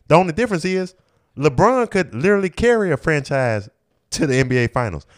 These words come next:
Giannis, he's a superstar, but he still needs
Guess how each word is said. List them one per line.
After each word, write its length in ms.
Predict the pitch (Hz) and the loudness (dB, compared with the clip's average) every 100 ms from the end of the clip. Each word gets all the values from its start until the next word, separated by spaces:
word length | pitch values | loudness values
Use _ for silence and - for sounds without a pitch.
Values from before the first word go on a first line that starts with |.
| _ - | _ -8
Giannis, 540 | 101 226 262 233 - _ _ _ _ _ _ _ | -2 0 0 -2 -6 _ _ _ _ _ _ _
he's 220 | - 240 202 | -4 -2 -2
a 40 | |
superstar, 720 | 156 - 247 185 180 185 185 | -2 -2 -2 -2 0 -2 -2
but 120 | 135 165 | -2 -2
he 120 | 208 | -2
still 300 | - 202 196 | -4 -4 -2
needs 320 | 190 202 196 | -4 -8 -10